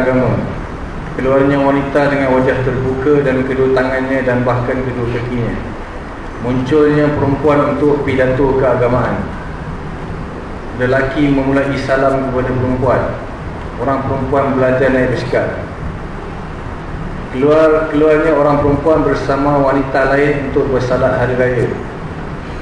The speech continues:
Berdalihkah, berdan-, berdalihkan darurat untuk memperbolehkan keluarnya wanita dengan membuka aurat.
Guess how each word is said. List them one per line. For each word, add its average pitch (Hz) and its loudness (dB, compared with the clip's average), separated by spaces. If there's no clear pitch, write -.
Berdalihkah, 135 0
berdan-, 139 0
berdalihkan 143 2
darurat 139 2
untuk 135 2
memperbolehkan 131 0
keluarnya 135 2
wanita 131 2
dengan 123 0
membuka 123 0
aurat. 123 0